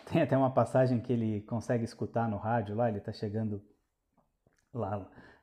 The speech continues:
de uma viagem, ele começa a escutar o plano cruzado do Sarney, né, e su-, suas promessas miraculosas. É interessante, né, porque há quanto tempo isso não ocorreu. Então, foi,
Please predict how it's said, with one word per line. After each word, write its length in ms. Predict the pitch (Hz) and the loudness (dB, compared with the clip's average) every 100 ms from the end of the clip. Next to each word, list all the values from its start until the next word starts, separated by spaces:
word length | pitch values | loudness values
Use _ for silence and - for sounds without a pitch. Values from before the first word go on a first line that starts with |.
| _ - | _ -8
de 160 | 113 | -2
uma 160 | 117 110 | 0 0
viagem, 480 | 110 113 127 127 120 | 0 2 4 4 2
ele 100 | 117 | -2
começa 460 | 117 113 117 - | -2 -2 -2 -2
a 60 | 113 | -4
escutar 640 | - 110 - 117 110 - - _ | -4 -6 -2 0 0 -6 -20 _
o 80 | 113 | -12
plano 640 | - 127 127 120 110 104 101 | 0 4 4 4 2 -2 -2
cruzado 600 | - 113 104 123 160 113 | -2 0 2 6 6 4
do 80 | 104 | -4
Sarney, 640 | - 117 101 107 139 147 | -2 -2 0 0 0 2
né, 280 | 120 127 117 | 2 0 -2
e 80 | 95 | -4
su-, 280 | - 107 104 | -8 -10 -8
suas 200 | - 107 | -6 -8
promessas 800 | - 101 98 120 120 - 95 92 - _ _ - - _ | -4 -4 -2 -2 -4 -6 -6 -6 -10 _ _ -20 -20 _
miraculosas. 880 | 123 120 117 - 110 135 160 123 113 | -4 0 -2 -2 0 4 4 2 0
É 180 | 127 135 | 2 0
interessante, 720 | 156 170 190 190 180 151 131 | -2 0 0 0 -4 -4 -2
né, 100 | 135 | -4
porque 180 | 131 127 | -2 -6
há 60 | |
quanto 300 | - 139 147 | -2 -2 -2
tempo 260 | - 127 127 | -4 -4 -4
isso 120 | 139 | -4
não 80 | 131 | -4
ocorreu. 440 | 131 143 113 - - - - - - _ 113 | 0 0 2 0 -10 -20 -20 -20 -20 _ -12
Então, 640 | 113 147 160 175 175 170 | -2 4 6 6 4 2
foi, 720 | - 170 170 170 165 165 | 0 0 2 2 2 0